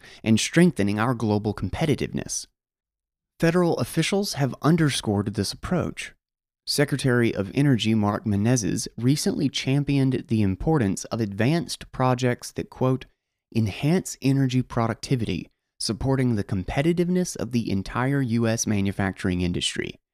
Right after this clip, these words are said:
end quote. Meeting these economic objectives could easily lead to further secondary benefits through a stronger consumer,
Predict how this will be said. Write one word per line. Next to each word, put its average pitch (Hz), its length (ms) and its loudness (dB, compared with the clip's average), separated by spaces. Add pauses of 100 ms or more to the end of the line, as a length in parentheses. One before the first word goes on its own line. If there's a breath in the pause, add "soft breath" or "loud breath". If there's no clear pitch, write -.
(160)
end 92 220 2
quote. - 320 -4 (880)
Meeting 180 420 6
these 139 240 2
economic 113 520 2
objectives 98 560 0
could - 260 -2
easily 175 480 0
lead 120 320 2 (100)
to 110 120 -4
further 135 460 -2
secondary 107 640 0
benefits 90 600 -2
through 123 220 -2
a 113 100 0
stronger 104 500 -2
consumer, 156 720 -2